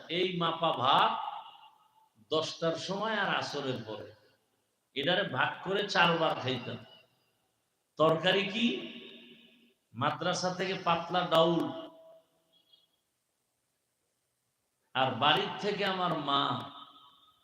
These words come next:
শুকনা মরিচ গুঁড়া কইরা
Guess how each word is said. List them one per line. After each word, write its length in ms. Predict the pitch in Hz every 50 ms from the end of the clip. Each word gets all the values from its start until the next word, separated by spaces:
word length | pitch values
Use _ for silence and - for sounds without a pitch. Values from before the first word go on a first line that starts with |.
| _ _ -
শুকনা 540 | - - - 185 202 - - 208 220 220 214
মরিচ 520 | 202 196 190 180 170 151 - - - - - - - - - - - _ _ _ - - - _ _ _ _ _ _ _ _ - 113 120 135
গুঁড়া 340 | 180 208 214 226 233 226
কইরা 580 | 226 185 175 151 147 147 147 139 123 - - -